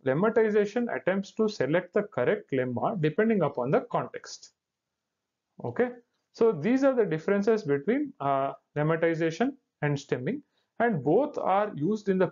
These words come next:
pre-processing stage in the natural language processing pipeline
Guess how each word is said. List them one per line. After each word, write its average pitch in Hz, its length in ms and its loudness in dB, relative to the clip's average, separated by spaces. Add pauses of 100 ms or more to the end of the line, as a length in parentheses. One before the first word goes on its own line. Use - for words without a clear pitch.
pre-processing 180 760 0
stage 175 500 -2
in 147 120 -2
the 170 100 2
natural 147 320 0
language 151 380 0
processing 135 380 -4
pipeline 160 580 -2